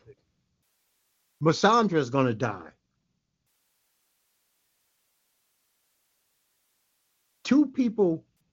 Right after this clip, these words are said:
Speaker 2: that nobody remembers, and I think they'll die. Those two people that is locked up in Cersei's basement.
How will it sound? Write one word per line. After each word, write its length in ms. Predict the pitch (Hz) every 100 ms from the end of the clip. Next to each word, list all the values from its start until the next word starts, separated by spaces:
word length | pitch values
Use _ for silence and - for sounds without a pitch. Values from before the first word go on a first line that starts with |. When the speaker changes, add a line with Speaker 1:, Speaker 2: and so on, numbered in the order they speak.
| _ -
Speaker 2:
that 140 | 139
nobody 380 | 175 180 175 151
remembers, 680 | 139 135 190 165 123 117 _ _ _ 135
and 140 | 143
I 160 | 143 143
think 240 | 196 196 190 _ _ -
they'll 200 | 175 160
die. 600 | 131 151 180 135 123 127 _ _ _ _ _ _ _ _ _ _ _ _ _ -
Those 220 | 151 196 202
two 180 | 233
people 360 | 226 220 220 202
that 120 | 170
is 140 | 143 -
locked 380 | 147 175 - 165
up 140 | 156
in 80 | 139
Cersei's 500 | - 165 147 160 120
basement. 540 | 120 175 180 107 85